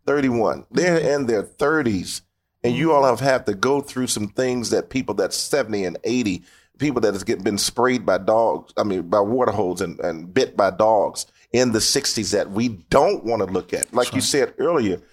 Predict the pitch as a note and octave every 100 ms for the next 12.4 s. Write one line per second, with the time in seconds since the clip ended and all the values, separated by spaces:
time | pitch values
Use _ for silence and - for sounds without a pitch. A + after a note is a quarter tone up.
0 | _ - F#3 D3 B2+ C#3+ B2 C#3 B2+ A#2+
1 | G#2 F#3+ A3 C#3+ A#2 G2+ G2 G2 G2 -
2 | F3+ - C3+ A#2+ G3 - - F3+ F#3 -
3 | G#3 A3 F#3 - G3 G#3 F3+ - E3+ F3
4 | - E3+ E3 D#3 - F3 E3 F3 G3+ E3
5 | D#3+ - C#3+ - - F#3 G#3+ F#3+ D#3 -
6 | D3+ D3 - E3 D#3+ D3+ D3+ D3+ _ _
7 | _ _ _ _ _ _ _ _ D#3 C#3+
8 | F#3+ F#3+ - D#3 - G#3 G#3+ F#3+ D#3 -
9 | D#3 D3+ D3 D3+ E3 E3 D#3 C#3+ D3+ -
10 | F3+ F3+ E3 E3 E3+ E3 E3 - F3 E3+
11 | - F3+ E3+ E3 D#3 D#3+ D#3 D3+ D3+ D#3+
12 | D#3+ D#3 D#3